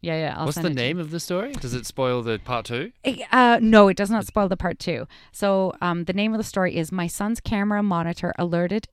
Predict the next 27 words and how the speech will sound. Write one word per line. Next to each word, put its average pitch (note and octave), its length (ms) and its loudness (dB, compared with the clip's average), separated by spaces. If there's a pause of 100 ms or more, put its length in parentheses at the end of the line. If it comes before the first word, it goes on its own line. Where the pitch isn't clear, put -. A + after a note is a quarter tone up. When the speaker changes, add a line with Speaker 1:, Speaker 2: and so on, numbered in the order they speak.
(480)
Speaker 1:
in F#3 140 0
the E3+ 60 2
Middle E3+ 320 0
of F3 120 -4
the F3+ 80 -6
Night. D#3 300 -4 (100)
I F3 60 -4
checked - 360 -4
it B3+ 160 -6
and F3 160 -4
saw F3+ 160 -2
my F3+ 160 -2
wife F3 260 -4
and G3+ 140 -4
son D#3+ 320 -2
sitting D#3+ 320 -2
on D3+ 120 -2
the D3 60 -4
bed. - 300 -6 (240)
They E3 140 2
weren't D#3+ 500 -4 (220)
my D3 120 -4
wife - 460 -8 (160)
and D3+ 160 -6
son. - 240 -16 (720)
Speaker 2:
Wow. G2+ 220 -14 (300)
Speaker 1:
Yeah. - 140 -10